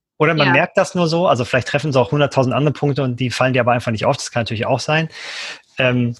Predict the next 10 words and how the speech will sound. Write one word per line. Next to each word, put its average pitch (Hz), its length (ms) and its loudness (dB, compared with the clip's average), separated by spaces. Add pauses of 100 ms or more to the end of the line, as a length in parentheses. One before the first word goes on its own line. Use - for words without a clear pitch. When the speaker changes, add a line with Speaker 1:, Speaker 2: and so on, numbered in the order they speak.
(540)
Speaker 1:
aber 131 200 2
das 123 160 -4
ist 127 100 -2
ja 147 60 4
schon 214 240 2
so, 110 160 2
dass 104 200 0
man 117 140 0
dann, 113 380 0
äh, 123 640 -2